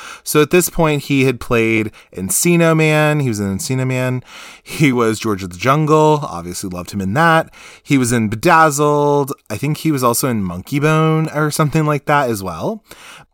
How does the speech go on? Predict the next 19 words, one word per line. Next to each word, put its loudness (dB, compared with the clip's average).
Again, 0
I 0
think -2
Adam 2
Weber 0
as -6
a -8
character, -2
he, 0
it -2
was -2
just 0
another 0
kind -2
of 0
notch 0
on 0
his -4
belt. -4